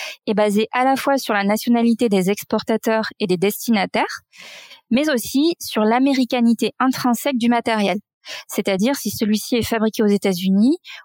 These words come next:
ou s'il contient des composants d'origine américaine. Selon les autorités américaines, ces réglementations follow the parts,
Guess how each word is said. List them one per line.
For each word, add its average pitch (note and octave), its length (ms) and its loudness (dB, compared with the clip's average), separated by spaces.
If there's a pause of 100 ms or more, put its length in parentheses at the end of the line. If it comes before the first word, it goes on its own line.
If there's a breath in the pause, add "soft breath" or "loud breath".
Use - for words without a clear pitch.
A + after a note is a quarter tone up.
ou A3+ 60 0
s'il A3 220 0
contient A3+ 360 0
des B3+ 100 2
composants A3 440 2
d'origine A3+ 340 2
américaine. G#3+ 560 2 (640 loud breath)
Selon C4 320 0
les B3 140 2
autorités A3+ 400 0
américaines, G3+ 600 0 (160)
ces - 200 -4
réglementations A3 800 2
follow C4 300 0
the A#3+ 160 0
parts, - 160 0